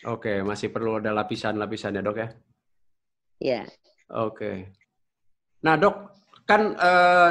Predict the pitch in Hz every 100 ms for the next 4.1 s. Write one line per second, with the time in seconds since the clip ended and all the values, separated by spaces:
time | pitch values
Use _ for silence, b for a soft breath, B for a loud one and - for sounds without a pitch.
0 | 151 139 165 190 196 208 202 190 185 196
1 | 180 175 165 165 170 175 165 151 147 147
2 | - 160 156 143 139 135 127 131 113 104
3 | 101 - _ _ _ _ 254 123 113 113
4 | 113